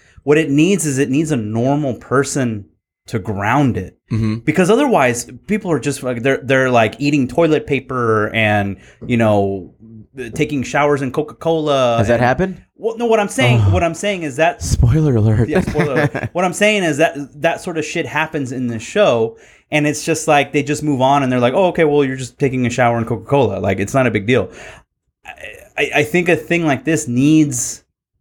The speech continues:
Speaker 1: a little bit of normalcy to s-, to offset.
Speaker 2: And isn't it odd that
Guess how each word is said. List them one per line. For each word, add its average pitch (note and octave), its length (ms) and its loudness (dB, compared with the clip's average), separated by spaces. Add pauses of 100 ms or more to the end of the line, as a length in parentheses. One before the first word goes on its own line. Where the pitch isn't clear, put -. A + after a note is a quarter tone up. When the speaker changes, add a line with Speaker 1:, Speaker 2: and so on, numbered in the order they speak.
(500)
Speaker 1:
a B2 60 -2
little C3 200 2
bit B2+ 120 2
of G#2+ 120 2
normalcy A2+ 720 0
to - 120 -12
s-, - 240 -12 (100)
to A2 200 -4
offset. - 640 -2 (200)
Speaker 2:
And C3 140 2
isn't D3 200 4
it C3+ 220 0
odd A#2+ 300 4
that G#2+ 320 0